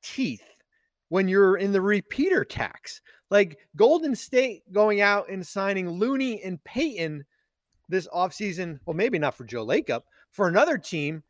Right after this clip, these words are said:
has a lot of teeth because it basically cost you a hundred million dollars this year for those two guys,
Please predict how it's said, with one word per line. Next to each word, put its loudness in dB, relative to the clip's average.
has 0
a 4
lot 2
of -2
teeth -6
because -2
it 0
basically -4
cost -6
you -2
a 2
hundred -4
million -2
dollars 2
this -8
year -2
for -8
those -2
two -8
guys, -4